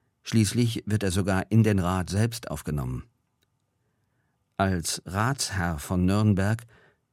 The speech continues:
nimmt Lazarus Spengler fünfzehnhunderteinundzwanzig in Worms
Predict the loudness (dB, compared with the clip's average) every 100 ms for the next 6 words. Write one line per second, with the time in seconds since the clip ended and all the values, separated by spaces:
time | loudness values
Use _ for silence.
0 | _ 0 2 2 2 0 0 -2 -2 -2
1 | 0 2 2 0 0 2 4 4 2 0
2 | 0 2 0 0 0 0 0 2 2 2
3 | 0 -2